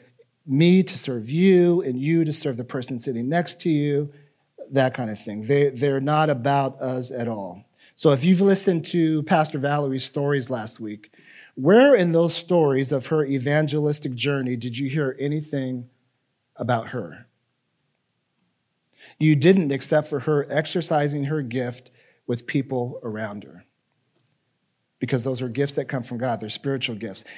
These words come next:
And that spiritual gift, like all spiritual gifts, are meant to build the body up and to en-, encourage believers to carry out the Great Commission. So spiritual gifts are solely and primarily for others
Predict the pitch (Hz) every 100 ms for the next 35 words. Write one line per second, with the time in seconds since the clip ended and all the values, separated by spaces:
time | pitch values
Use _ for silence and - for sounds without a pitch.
0 | - 135 143 190 214 - 220 196 170 190
1 | 196 175 147 165 190 190 165 147 151 131
2 | 143 143 147 147 170 175 156 120 143 151
3 | 156 147 - - - 147 123 127 127 127
4 | 139 135 123 87 - _ _ - 127 151
5 | 131 - 147 127 - 180 180 180 156 151
6 | 143 147 135 - 160 151 139 131 131 123
7 | - _ _ - 123 120 120 131 117 -
8 | 73 73 _ _ _ _ - - 170 151
9 | 220 214 208 180 180 180 143 131 - 180
10 | 202 226 226 175 - 165 151 139 120 120
11 | 127 - 139 - 147 147 147 143 143